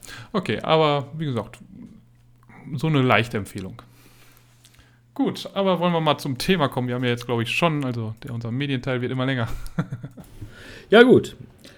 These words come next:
Speaker 2: Corona haben wir, wissen wir, aber wir wollen jetzt mal gucken, wie hat sich Corona,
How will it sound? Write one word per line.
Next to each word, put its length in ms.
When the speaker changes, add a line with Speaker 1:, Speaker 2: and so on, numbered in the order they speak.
Speaker 2:
Corona 600
haben 320
wir, 240
wissen 460
wir, 220
aber 600
wir 200
wollen 160
jetzt 120
mal 100
gucken, 420
wie 160
hat 180
sich 500
Corona, 1080